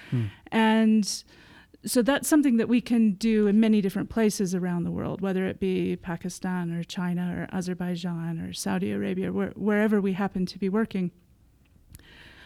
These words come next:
Speaker 2: Um, and our role in these places is to draw out of the students,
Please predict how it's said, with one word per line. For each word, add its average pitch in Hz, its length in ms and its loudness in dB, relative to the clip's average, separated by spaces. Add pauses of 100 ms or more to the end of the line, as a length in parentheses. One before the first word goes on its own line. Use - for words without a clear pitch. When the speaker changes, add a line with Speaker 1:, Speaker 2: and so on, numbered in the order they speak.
(140)
Speaker 2:
Um, 214 340 2
and 214 340 4 (160)
our 226 240 4
role 247 360 4
in 202 140 4
these 202 580 0 (400)
places 214 720 2
is 196 420 0
to 202 720 0 (360)
draw 214 420 0
out 214 580 -2 (200)
of 190 280 -2
the 190 140 -2
students, - 680 -2